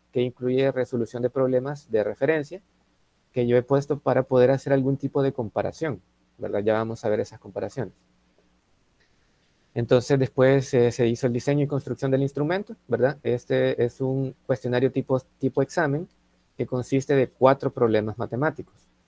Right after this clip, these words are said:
Dos de esos problemas buscan medir la variable pap, la del pensamiento algorítmico de principiante,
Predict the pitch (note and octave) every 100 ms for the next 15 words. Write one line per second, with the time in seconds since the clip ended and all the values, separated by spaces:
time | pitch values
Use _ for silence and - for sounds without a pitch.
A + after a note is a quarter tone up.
0 | _ _ - A2+ C3 C#3+ D3 D3 C#3+ D#3
1 | D3+ D3+ F3 F3+ B2 - C3 C3 B2+ C3+
2 | C#3 A2 G#2 G#2 G#2 A2+ - D#3+ - _
3 | _ A2 G2+ F#2 - G2+ G2+ G#2+ G#2+ B2
4 | A#2 B2+ B2 A2+ A#2 A#2 C3 - C#3+ D3
5 | C3